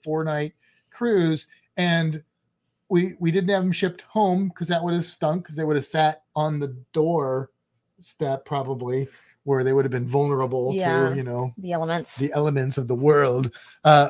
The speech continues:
Speaker 1: but, but unfortunately, we didn't get 'em quick enough.
Speaker 2: No, I think we were sitting on the ship eating a guy's burger when I got the notification that they'd
Speaker 1: Looking
Speaker 2: been
Speaker 1: at,
Speaker 2: delivered.
Speaker 1: looking at the aquarium, we could have, I guess, run off the ship, grabbed them, and got back on. But that, uh,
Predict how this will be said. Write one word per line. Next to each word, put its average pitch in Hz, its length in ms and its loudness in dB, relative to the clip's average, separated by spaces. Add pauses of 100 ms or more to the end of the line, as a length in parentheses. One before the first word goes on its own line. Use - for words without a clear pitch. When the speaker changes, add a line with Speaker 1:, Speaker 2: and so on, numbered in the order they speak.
Speaker 1:
but, 165 180 6 (220)
but 185 160 4
unfortunately, 190 720 6
we 175 100 4
didn't 220 220 2
get 202 100 4
'em 175 140 0
quick 175 180 -2
enough. 143 340 -2
Speaker 2:
No, 208 140 0
I 208 100 2
think 240 160 2
we 269 80 6
were 233 120 8
sitting 247 320 2
on 240 120 2
the 214 80 4
ship 214 300 0
eating 214 300 2
a 208 80 2
guy's 185 340 2
burger 175 600 2
when 190 160 -2
I 185 100 2
got 170 220 4
the 175 80 2
notification 180 680 -2
that 170 140 2
they'd 208 80 12
Speaker 1:
Looking 254 240 6
Speaker 2:
been - 40 4
Speaker 1:
at, 180 40 8
Speaker 2:
delivered. 170 480 6
Speaker 1:
looking 247 320 4
at 240 100 4
the 226 120 6
aquarium, 202 480 2
we 196 100 0
could 226 160 -2
have, 226 100 -2
I 190 80 -2
guess, 185 240 -4
run 165 220 -4
off 175 200 -2
the 160 80 -10
ship, 170 320 -8
grabbed 160 300 -2
them, 156 140 -8
and 151 80 -8
got 160 160 -4
back 147 180 -8
on. 160 180 -4
But 135 180 -10
that, 147 180 -8 (240)
uh, 160 60 -10